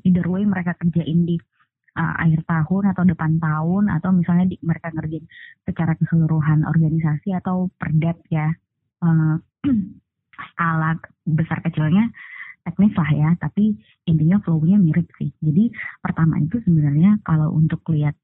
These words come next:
eh, apa yang kita cari, mau itu fresh grad atau, eh, apa biasanya kita specialist sebutnya, atau yang kayak manager level,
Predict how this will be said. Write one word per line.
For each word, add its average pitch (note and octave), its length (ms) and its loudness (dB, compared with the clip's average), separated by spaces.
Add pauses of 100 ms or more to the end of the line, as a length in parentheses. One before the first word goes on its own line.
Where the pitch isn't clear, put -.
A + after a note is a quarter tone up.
(160)
eh, D3+ 240 -4
apa D#3 240 -2
yang D#3 160 2
kita D#3+ 160 -4
cari, E3 480 -2
mau D#3 160 2
itu D3+ 200 -2
fresh D3+ 240 -6 (120)
grad E3 240 0
atau, D3+ 400 -8 (480)
eh, D#3 400 -2 (180)
apa F#3 200 -4 (260)
biasanya E3+ 320 2
kita - 240 -6
specialist D#3+ 720 -2
sebutnya, E3 400 0
atau D#3 160 -4
yang D#3+ 160 0
kayak D3 320 -8 (160)
manager D#3+ 400 0
level, F3+ 480 -4